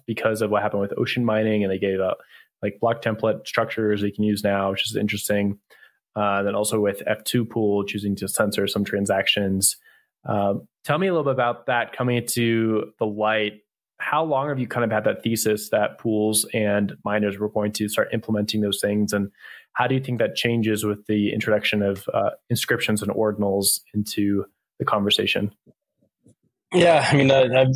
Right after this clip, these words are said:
Speaker 2: I've been talking about this since, you know, two thousand fifteen.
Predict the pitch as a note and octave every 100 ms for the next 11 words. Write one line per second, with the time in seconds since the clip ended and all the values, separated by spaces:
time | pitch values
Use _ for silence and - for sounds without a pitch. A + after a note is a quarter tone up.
0 | - A#2+ A2+ A2+ A#2+ A2+ A#2 G#2+ A2 G#2
1 | A2+ - A#2 G#2+ - - - - - A2
2 | G#2 G2+ - - - - A2+ A2+ - -
3 | G#2+ - G#2+ G#2+ G2+